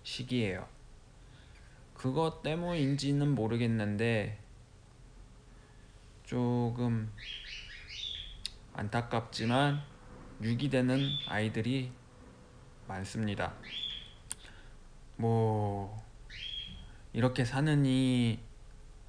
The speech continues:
어, 자유롭게 날아다녀라." 하고서 밖으로 풀어주시는 분들도 있고,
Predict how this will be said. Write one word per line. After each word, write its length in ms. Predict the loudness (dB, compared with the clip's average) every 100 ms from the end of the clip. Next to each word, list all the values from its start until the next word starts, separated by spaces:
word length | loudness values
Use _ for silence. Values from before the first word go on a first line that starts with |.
| -18 -8
어, 120 | -2 -2
자유롭게 560 | 2 4 4 4 2
날아다녀라." 960 | 2 4 6 6 6 6 8 8 8 6
하고서 680 | 2 0 2 4 6 4 -2 -16 -20 -20 -20 -20 -10
밖으로 380 | -8 0 0 0
풀어주시는 640 | 2 2 2 2 2 2
분들도 400 | 2 2 0 0
있고, 480 | -4 -4 0 0